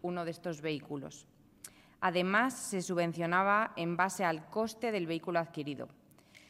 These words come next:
Pues, eh, bien, nos alegramos que, aunque haya sido un año después, eh, al menos una de nuestras mociones sí que la hayan hecho realidad.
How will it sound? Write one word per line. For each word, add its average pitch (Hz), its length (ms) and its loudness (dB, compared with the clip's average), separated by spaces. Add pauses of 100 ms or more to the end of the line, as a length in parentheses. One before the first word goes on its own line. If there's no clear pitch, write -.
(240)
Pues, 160 380 -6
eh, 151 360 -2
bien, 185 200 0
nos 160 120 0
alegramos 170 640 2
que, 156 560 2
aunque 151 200 -2
haya 165 120 2
sido 175 220 -2
un 170 80 0
año 175 200 0
después, 208 540 -2 (160)
eh, 147 380 0
al 143 140 -2
menos 175 320 -2
una 175 120 2
de 170 60 2
nuestras 170 280 -4
mociones 175 640 -2
sí - 180 -8
que 156 200 -4
la 156 140 0
hayan 156 260 0
hecho 156 200 -6
realidad. 135 420 -2